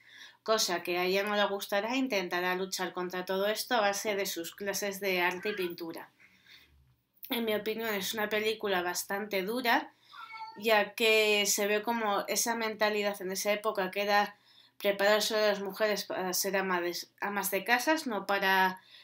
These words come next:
que tuvieran unos estudios o podían llegar a estudios superiores. Es una cosa que no me ha hecho gracia, pero bueno, es el argumento de la película. Otra cosa que no me ha gustado es que quizás te puedes llegar a un momento que te líes con las protagonistas, yo me liaba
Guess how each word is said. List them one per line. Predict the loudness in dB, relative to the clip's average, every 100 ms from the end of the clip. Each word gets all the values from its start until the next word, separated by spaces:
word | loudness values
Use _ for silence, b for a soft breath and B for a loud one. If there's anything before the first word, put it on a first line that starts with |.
| B
que | -2 0
tuvieran | 0 4 2 2
unos | -2 -4 -4
estudios | -4 -2 -2 0 -2
o | -4
podían | -4 -2 0 0 0
llegar | 0 0 2
a | 4 4 2 -2 B B B
estudios | -4 -2 -2 -2 -2
superiores. | -4 -4 0 2 4 4 0 -4 b b b b b b _
Es | -2 -2 0
una | -2 0
cosa | 0 0 0
que | 0
no | 0
me | -2
ha |
hecho | -2 -4 -4
gracia, | 2 2 2 2 2 2 _ _ _ _ _ _ _ -14 -14 -4
pero | -2 0
bueno, | 0 -2 -4
es | -6 -4
el | -2 -2
argumento | -2 -4 -4 -4 -2
de |
la | -4 -4
película. | -2 -2 -2 -2 -2 -4 B B B B
Otra | -4 0 2 0
cosa | 0 -2 -4
que | -4
no | -4
me | -2
ha |
gustado | -2 -4 -2 0 0
es | -2
que | -6
quizás | -6 -4 0 0 -2
te | -4
puedes | -2 -2 0
llegar | 0 2 0
a |
un | 0
momento | -4 -4 -4 -4 -4
que | -2
te | -2
líes | -2 -2 -4
con | -4
las | -4 -4
protagonistas, | -8 -6 -6 -6 -4 -4 0 0 0
yo | -2 -2
me | -2
liaba | 0 4 4 4 0